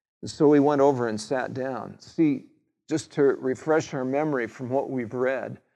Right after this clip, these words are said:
there was a near kin person than Boaz.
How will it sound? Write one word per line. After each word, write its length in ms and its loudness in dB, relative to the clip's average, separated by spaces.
there 240 10
was 240 6
a 340 8
near 840 4
kin 640 -4
person 680 -8
than 220 0
Boaz. 560 0